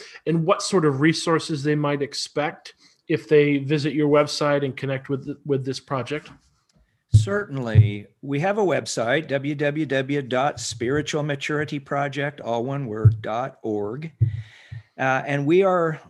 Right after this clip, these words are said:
Speaker 2: we're, we're really a brand new ministry, so we're still developing courses. Uh, the pandemic changed the way we were thinking about ministry. So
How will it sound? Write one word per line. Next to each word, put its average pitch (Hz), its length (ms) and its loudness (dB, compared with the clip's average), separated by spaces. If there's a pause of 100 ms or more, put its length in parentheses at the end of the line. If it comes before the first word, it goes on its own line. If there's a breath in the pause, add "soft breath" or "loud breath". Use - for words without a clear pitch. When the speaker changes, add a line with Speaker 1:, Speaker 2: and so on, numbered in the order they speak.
(320)
Speaker 2:
we're, 156 240 -2
we're 147 140 -2
really 165 320 2
a 127 80 0
brand 147 340 -2
new 143 100 -4
ministry, 135 500 -4
so 120 200 -6
we're 117 140 -6
still 131 320 -4
developing 113 840 -2
courses. 110 720 -8 (180)
Uh, 110 300 -2 (960)
the 117 80 -4
pandemic 139 680 2
changed 143 400 -2
the 143 80 0
way 135 200 2
we 135 160 2
were 127 140 0
thinking 139 380 -6
about 131 280 -4
ministry. 131 520 -6
So 123 360 -4